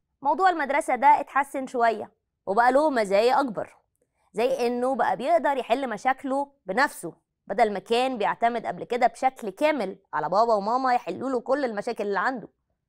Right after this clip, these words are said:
وإنه بقى عنده حياة اجتماعية حقيقية بعيوب ومميزات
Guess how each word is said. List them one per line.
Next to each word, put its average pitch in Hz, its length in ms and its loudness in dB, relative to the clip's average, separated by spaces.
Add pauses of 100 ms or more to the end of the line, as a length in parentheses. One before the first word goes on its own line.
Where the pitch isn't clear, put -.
(320)
وإنه 202 180 -2
بقى 202 220 4
عنده 294 200 0
حياة 208 220 2
اجتماعية 208 520 -4
حقيقية 262 680 -2 (280)
بعيوب 269 680 -2
ومميزات 240 880 -2